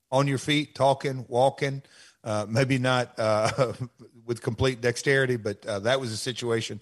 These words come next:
Conrad, I was a mess. It was a mess. Um, some folks know, some folks don't. I had, um, gone to six weeks prior to this of, it's called I O P, I-, I O P intensive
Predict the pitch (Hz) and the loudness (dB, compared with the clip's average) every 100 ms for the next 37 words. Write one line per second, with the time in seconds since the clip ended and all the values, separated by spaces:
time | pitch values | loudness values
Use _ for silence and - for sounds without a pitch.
0 | - - - - 131 107 101 104 110 95 | -16 -20 -14 -2 0 2 2 2 0 -2
1 | 101 101 104 - - 127 120 110 104 104 | -2 -2 -2 -4 0 0 0 0 0 0
2 | 101 - - - 104 95 95 87 87 _ | 0 -4 -6 -2 0 2 -2 -4 -10 _
3 | _ _ - - 143 131 131 - 123 117 | _ _ -14 0 0 2 0 0 0 2
4 | 113 117 - _ - 107 107 101 - 123 | 2 -2 -10 _ -6 -4 -2 -4 -2 0
5 | 117 113 - - - _ 123 135 139 120 | 2 0 -6 -20 -20 _ -2 2 2 0
6 | 107 110 104 101 92 87 - _ 120 123 | 0 -2 -2 -4 -8 -12 -18 _ 2 4
7 | 120 120 113 - - 113 113 - 156 - | 4 2 -2 -8 -4 -2 -2 -2 -2 -2
8 | 131 135 - - - - _ _ - 135 | 0 -2 -2 -4 -4 -8 _ _ -4 2
9 | 131 139 127 127 143 143 - - - - | 4 4 2 0 0 0 -4 -12 -12 -2
10 | 107 101 101 95 - - 117 101 110 120 | 0 2 0 -2 -12 -4 0 0 0 0
11 | 123 127 139 139 139 - _ - 113 - | 2 2 0 -2 -6 -14 _ -6 -4 0
12 | 139 135 147 139 143 135 123 117 - 139 | 2 4 2 2 0 0 -4 -4 -4 -6
13 | - 147 - | -4 -6 -6